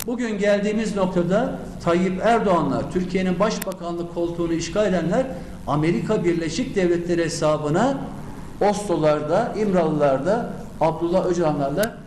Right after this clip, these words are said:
görüşmektedirler. Biz bu görüşme de İşçi Partisi çok doğru bir tutum almıştır. Sayın Doğu Perinçek çok doğru bir tutum almıştır. Sayın Perinçek'e ve İşçi Partisi'ne bu noktada yöneltilecek bir soru varsa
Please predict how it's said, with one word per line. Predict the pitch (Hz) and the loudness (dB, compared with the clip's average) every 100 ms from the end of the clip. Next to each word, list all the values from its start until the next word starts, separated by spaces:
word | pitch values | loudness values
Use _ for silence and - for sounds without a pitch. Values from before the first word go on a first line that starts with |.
| - - | -14 -8
görüşmektedirler. | 151 151 - 143 147 180 190 208 214 - - - | -6 -6 -6 -8 -6 -4 0 0 -2 -8 -10 -4
Biz | 254 - | -4 -4
bu | 214 208 | -6 -2
görüşme | 226 226 - 226 269 269 233 - - - - - - - | 0 0 0 2 2 0 -6 -12 -12 -14 -14 -16 -14 -2
de | 190 226 | 0 0
İşçi | 185 - 247 - | -2 -4 -4 0
Partisi | 202 190 - - 240 | 0 0 -2 -6 -4
çok | - 269 - | 2 2 2
doğru | 185 175 165 | 2 4 2
bir | 156 | 0
tutum | - 180 | -2 0
almıştır. | 208 208 220 - 233 - - - - | 2 0 -2 -4 -8 -8 -12 -12 -6
Sayın | - 196 196 156 | 2 2 2 2
Doğu | 170 175 | 2 2
Perinçek | 170 156 143 131 151 | 0 -2 0 -2 -2
çok | 175 175 | 0 0
doğru | 180 175 185 | 0 0 0
bir | - | -2
tutum | - 202 | -6 -2
almıştır. | 202 208 190 - - - - - - | 0 0 -2 -4 -4 -6 -12 -12 -8
Sayın | - 214 220 214 | 0 2 2 0
Perinçek'e | 196 247 - 208 127 98 - - - - - | 2 2 2 0 0 -2 -6 -10 -12 -18 -8
ve | 143 | -4
İşçi | 151 - 254 | -4 -4 0
Partisi'ne | 220 185 185 175 139 | 2 2 0 -2 0
bu | 220 | 2
noktada | 226 - 175 | 0 2 2
yöneltilecek | 160 185 185 185 175 - - | 2 0 0 0 2 4 4
bir | - - | 4 4
soru | - - - - - | 4 4 2 4 6
varsa | - - - - | 6 6 4 4